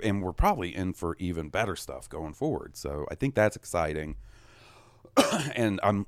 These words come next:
looking forward to see, like, we got a lot of pro-, uh, potential Star Wars projects coming up, and I wanna see what they do for the score for those. You know, that's where it'll get really interesting. I hope they bring Michael Giacchino back for the Cassian series.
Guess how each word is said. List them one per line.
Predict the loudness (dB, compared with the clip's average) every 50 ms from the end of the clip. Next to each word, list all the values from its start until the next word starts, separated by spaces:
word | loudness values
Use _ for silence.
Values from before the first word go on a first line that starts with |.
| -6 4
looking | 6 6 6 8 6 4
forward | 4 6 6 6 6 4
to | 2 -2
see, | -2 -2 -2 0
like, | 2 2 2 2 2 0
we | -2 0
got | 4 4 4 6
a | 6
lot | 6 8 8 6 6
of | 4
pro-, | 2 0 0
uh, | 2 2 2 2 0 -2 -4 -6
potential | -6 0 2 4 4 4 2 2 2 2 2 0 -6 -16 -14 -12
Star | -4 0 2 4 6 6
Wars | 8 8 6 6 4
projects | 2 2 4 4 4 4 4 0 -2 -4 0
coming | 2 4 4 4 4
up, | 4 4 4 4 2
and | 2
I | 4 4
wanna | 4 4 4 2 2
see | 0 0 0 0
what | 2 2 0 0 2
they | 0 0
do | 2 2 0 0
for | 0 -2 -2
the | -2 -4
score | -4 0 0 0 0 0
for | -4 -8 -8
those. | -8 -6 -8 -8 -10 -14 -16 -16 -16 -16 -16 -20 -20 -20 -20 _ -20 -20 -20 -20 -20 -12 -6
You | -4 -2
know, | -2 -2 -4 -8 -10 -14 -16 -18 -18 -10 -2
that's | 2 4 6 6 4 4 2
where | 2 4 4 6
it'll | 6 4 2 2 0
get | 0 -2 -2 0
really | 2 2 2 2 2 -2
interesting. | -6 -8 -8 -8 -10 -8 -8 -8 -8 -8 -2
I | 0 4 6
hope | 6 6 6 4
they | 2 0 0
bring | 2 2 4 4 4 2 0 -2 -8 _ _ _ _ _ _ _ _ _ _
Michael | 2 4 4 6 4 2 2
Giacchino | 2 -2 -2 0 2 2 4 4 2 2
back | 2 2 2 2 0
for | -2 -4 -4
the | -4
Cassian | -2 0 0 0 0 -2 -6 -6 -6 -6 -6 -6
series. | -8 -10 -10 -12 -12 -12 -14 -14 -16 -18 -20